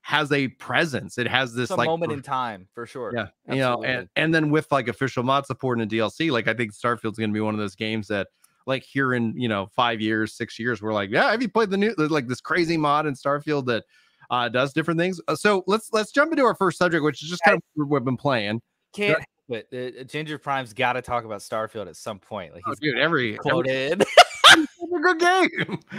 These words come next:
Speaker 1: Um, there's definitely things that, like, when, when you, when you finish it and you play the whole thing, you're like, "Oh, man, I wish that they, they did this thing differently, or they han-, you know, they handled this thing a little bit better,"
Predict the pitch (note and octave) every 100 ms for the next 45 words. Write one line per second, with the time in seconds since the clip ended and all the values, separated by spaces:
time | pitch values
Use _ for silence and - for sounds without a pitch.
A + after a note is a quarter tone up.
0 | G3+ F#3+ E3 F#3+ F#3 F3 E3 - G#3+ G3+
1 | B3+ D#4+ F#4 A3+ B3 G#3 G3 G3 D#3+ C3+
2 | - - - - D#3 E3+ - E3 E3 D3
3 | D3+ C#3+ A#2+ - F3+ G3+ - C#3 C3 -
4 | C#3+ C#3 B2+ A#2+ C3 A#2+ A#2 B2 G#3+ E3+
5 | E3 B2 G3 D4 F3+ - C3+ A#2+ - _
6 | _ _ _ D3 F3 D3+ C3 D3 A#2+ C#3
7 | C#3 - D#3 D3+ D3+ E3 D3+ D3 C3+ A#2+
8 | A2 B2 B2+ C3+ A#2 A#2 A#2 C3 A#2 B2
9 | B2+ - C3 C3 C3 C3 C3+ C3 C3+ D3